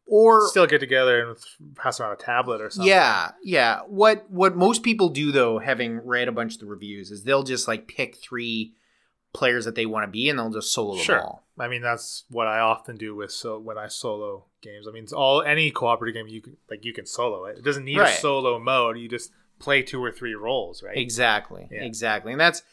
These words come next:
Speaker 1: very easy to do when it's, when you're playing a game that's where you're fighting the game instead of another player.
Speaker 2: Right.
Speaker 1: Then it's very easy to do that,
Speaker 2: That's
Speaker 1: so.
Speaker 2: interesting. Yeah, yeah. It's just, it's, yeah, local co-op, local P V P, shared split screen. Wow.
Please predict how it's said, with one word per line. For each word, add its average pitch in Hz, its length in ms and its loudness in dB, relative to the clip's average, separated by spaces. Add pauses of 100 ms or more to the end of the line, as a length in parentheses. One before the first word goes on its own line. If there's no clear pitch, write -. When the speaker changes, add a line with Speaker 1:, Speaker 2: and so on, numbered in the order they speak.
(340)
Speaker 1:
very 247 220 4
easy 208 220 2
to 151 100 4
do 139 280 2
when 131 140 -2
it's, - 300 -4
when 135 180 -6
you're 120 120 -4
playing 143 320 -2
a 139 80 2
game 123 320 -2
that's 113 300 -4 (400)
where 143 120 -4
you're 127 280 -4
fighting 165 560 0
the 147 60 -4
game 123 340 -4
instead 127 360 -4
of 110 80 -6
another 104 300 -4
player. 131 600 -2 (120)
Speaker 2:
Right. 101 260 -4
Speaker 1:
Then 107 80 -4
it's - 120 -10
very 104 300 -4
easy 95 180 -14
to 90 120 -18
do 87 200 -20
that, - 100 -16
Speaker 2:
That's 202 160 -2
Speaker 1:
so. 135 60 -4
Speaker 2:
interesting. 107 540 -8
Yeah, 175 300 4
yeah. 180 260 -2
It's 147 120 -2
just, 151 220 -10
it's, 131 300 -6
yeah, 139 240 2
local 117 440 0
co-op, 131 440 2
local 113 380 -6
P 117 200 -14
V 117 180 -12
P, 120 340 -10 (360)
shared 120 400 -6
split 123 260 -16
screen. 107 280 -18
Wow. - 400 -8